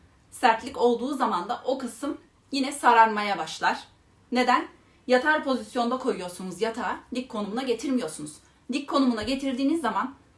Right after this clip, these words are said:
bu üstten yapmış olduğunuz, şu üst kısımlara yapmış olduğunuz işlem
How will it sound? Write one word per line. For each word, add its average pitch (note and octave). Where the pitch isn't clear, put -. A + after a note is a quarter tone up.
bu B3
üstten C#4+
yapmış A#3
olduğunuz, F3
şu G#3+
üst B3+
kısımlara F#3
yapmış A3+
olduğunuz D#3
işlem A#3